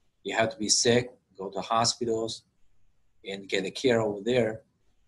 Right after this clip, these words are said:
to outpatient-based healthcare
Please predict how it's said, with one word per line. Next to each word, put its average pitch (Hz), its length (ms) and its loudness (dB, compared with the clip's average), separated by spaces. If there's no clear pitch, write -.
to 120 360 2
outpatient-based 113 1040 2
healthcare 104 600 2